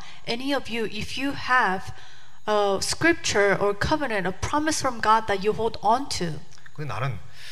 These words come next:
Speaker 2: 평생 언약? 그런 걸 아직 생각해보지 않았는데요." 하시는 분 계실 거예요.
Speaker 1: Or anyone who do not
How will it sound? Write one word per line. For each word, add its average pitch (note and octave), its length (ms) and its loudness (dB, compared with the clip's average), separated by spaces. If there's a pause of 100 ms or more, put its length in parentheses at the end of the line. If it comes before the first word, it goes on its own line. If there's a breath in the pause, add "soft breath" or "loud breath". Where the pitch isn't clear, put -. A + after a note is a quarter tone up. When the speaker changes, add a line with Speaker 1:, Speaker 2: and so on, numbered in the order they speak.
(260 loud breath)
Speaker 2:
평생 F#3+ 520 -6
언약? A2 240 -4 (920 loud breath)
그런 C3+ 260 -4
걸 E3 80 -4
아직 B2+ 140 -4
생각해보지 C#3 560 -4
않았는데요." A#2 540 0
하시는 A#2+ 260 -2
분 A#2 140 -6
계실 F#2 240 -4
거예요. D#2 260 -8 (120)
Speaker 1:
Or A#3+ 180 0
anyone A#3+ 380 -2
who A3+ 100 -6
do A3 100 -6
not A#3+ 320 6